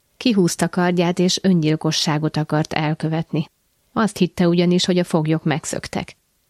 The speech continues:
Pál azonban harsány hangon rákiáltott: "Ne tégy kárt magadban, hiszen mindnyájan itt vagyunk."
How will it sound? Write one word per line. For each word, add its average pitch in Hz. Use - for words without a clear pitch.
Pál 175
azonban 190
harsány 160
hangon 160
rákiáltott: 147
"Ne 226
tégy 165
kárt 156
magadban, 160
hiszen 202
mindnyájan 151
itt 147
vagyunk." 139